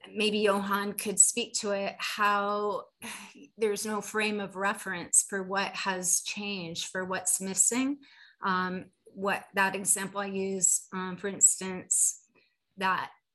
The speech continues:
term selling out, which everyone used to absolutely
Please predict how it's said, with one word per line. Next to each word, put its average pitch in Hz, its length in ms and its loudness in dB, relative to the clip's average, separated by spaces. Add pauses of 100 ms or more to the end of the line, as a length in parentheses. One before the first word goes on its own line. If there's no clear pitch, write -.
term 208 800 -4
selling 202 560 2
out, 196 320 2
which - 260 -4
everyone 208 460 0
used 202 240 2
to 196 60 0
absolutely 196 1080 0